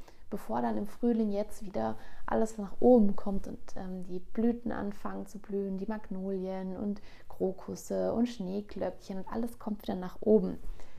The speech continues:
Das Ding ist aber, bevor wieder was Neues entstehen kann, muss erstmal was Altes wieder gehen. Und viele Menschen haben Angst vorm Loslassen, was ich absolut verstehen kann, oder,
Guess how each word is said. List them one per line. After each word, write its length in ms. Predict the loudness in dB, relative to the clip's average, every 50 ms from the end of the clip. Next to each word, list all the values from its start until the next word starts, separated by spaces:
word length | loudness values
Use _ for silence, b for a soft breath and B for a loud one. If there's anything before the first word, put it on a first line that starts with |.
| B B B B
Das 200 | -8 -8 -6 0
Ding 160 | 2 4 6 6
ist 200 | 4 2 -2 -6
aber, 400 | -6 -2 -2 -2 -2 -2 -4 -6 -8
bevor 380 | -8 -8 -6 -4 -4 -2 -2
wieder 200 | 0 0 0 -2
was 220 | -2 -4 -6 -8 -14 -14 -14 -10 -8
Neues 540 | -4 0 4 6 8 8 8 6 4 0
entstehen 640 | -6 -10 -10 -10 -10 -10 -10 -10 -10 -8 -8 -8 -8
kann, 360 | -8 -8 -8 -6 -6 -6 -6 -8 -10 -16 -16 -16 -12 -6 -4 -2 -2
muss 120 | 0 -2
erstmal 320 | -2 -2 -2 -4 -4 -4 -4
was 140 | -6 -6 -6
Altes 480 | -6 -6 -6 -8 -8 -10 -12 -12 -12
wieder 180 | -10 -8 -10 -10
gehen. 380 | -10 -12 -12 -10 -10 -10 -12 -12 -16 -20 B B B B B B B B B B B B B B B
Und 500 | 2 2 2 2 0 0 -2 -2 -2 -6 -14 -16 -18 -18
viele 280 | -6 -2 2 4 4 4
Menschen 760 | 4 2 2 0 0 0 2 2 4 4 4 4 2 0 -2 -6 -8
haben 260 | -6 -6 -6 -6 -6
Angst 300 | -6 -4 -6 -6 -6 -8
vorm 200 | -8 -6 -6 -4
Loslassen, 580 | -4 -4 -6 -6 -8 -10 -10 -10 -10 -10 -10 -10
was 160 | -10 -12 -12
ich 160 | -14 -14 -14
absolut 380 | -14 -14 -14 -8 -6 -6 -6 -4
verstehen 460 | -6 -8 -8 -8 -12 -12 -10 -10 -12
kann, 280 | -10 -10 -10 -10 -10 -10 -8
oder, 440 | -6 -4 -2 0 0 -2 -2 -4 -6